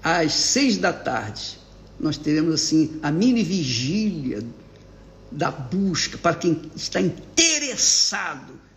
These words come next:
em receber o Espírito Santo em todas as igrejas universal do Reino de Deus. Eu estou falando aqui diretamente de Moçambique.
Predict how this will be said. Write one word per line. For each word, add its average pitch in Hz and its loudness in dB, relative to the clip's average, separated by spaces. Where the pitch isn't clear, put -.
em 180 6
receber 143 0
o 110 -8
Espírito 120 -8
Santo 113 -8
em 104 -2
todas 202 0
as 156 -4
igrejas 143 -4
universal 120 -6
do 147 -2
Reino 143 2
de 120 -4
Deus. 113 -8
Eu 135 -2
estou 247 0
falando 247 4
aqui 233 2
diretamente 190 2
de 151 -2
Moçambique. 156 2